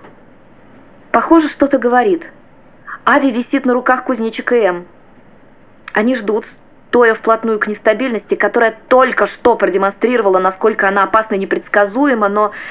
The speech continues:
все глядят на Джона. Джон показывает "тащить", и они снова рывком тащат. Голова Ави показывается из марева, а марево тянется следом, как сгущенное молоко за ложкой, но внезапно отпускает,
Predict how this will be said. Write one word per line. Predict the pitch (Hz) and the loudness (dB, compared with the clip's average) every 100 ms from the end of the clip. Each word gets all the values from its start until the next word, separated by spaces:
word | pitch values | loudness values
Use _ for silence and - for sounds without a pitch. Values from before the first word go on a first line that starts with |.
| - - - | -14 -14 -10
все | - 302 | 2 2
глядят | 262 233 247 247 | 4 2 2 2
на | 240 | -2
Джона. | 196 240 202 165 - - - - - - _ - - - - - - - - - - - 185 | 0 0 2 0 -6 -12 -20 -20 -20 -20 _ -20 -20 -20 -20 -20 -20 -20 -20 -20 -16 -10 0
Джон | 269 294 | 2 4
показывает | - 311 285 247 247 247 | 2 2 2 2 0 0
"тащить", | 247 - 294 254 | -2 0 0 2
и | |
они | 226 233 | 0 0
снова | - 254 247 196 | -4 0 2 2
рывком | 190 - 233 | 0 -2 -2
тащат. | 233 214 202 151 - - - - | 0 0 0 -6 -6 -18 -16 -10
Голова | 180 180 285 277 311 330 - | -10 0 2 4 4 2 2
Ави | 311 330 | 2 4
показывается | 320 262 320 320 277 247 240 | 4 2 2 2 2 0 -2
из | 233 | -6
марева, | 220 254 254 208 202 | 0 2 2 2 2
а | 196 | 0
марево | 202 220 269 247 202 | 0 2 2 2 -2
тянется | - 220 233 226 220 - | 0 -2 -2 -4 -6 -4
следом, | 247 294 254 196 190 | 0 2 2 0 0
как | 190 190 | -2 -2
сгущенное | 175 226 - 294 240 | -6 -4 0 2 2
молоко | 220 220 247 285 294 | 2 0 0 2 2
за | 226 | 2
ложкой, | 233 277 269 226 | 2 0 0 -2
но | 220 240 - - - - - - - - | 2 0 -2 -16 -18 -20 -20 -20 -20 -10
внезапно | 175 180 226 226 208 196 - - | -8 0 -2 0 -2 -2 -4 -6
отпускает, | - - - 180 - - 180 240 - | -6 -6 -10 -12 -4 -2 -2 -4 -8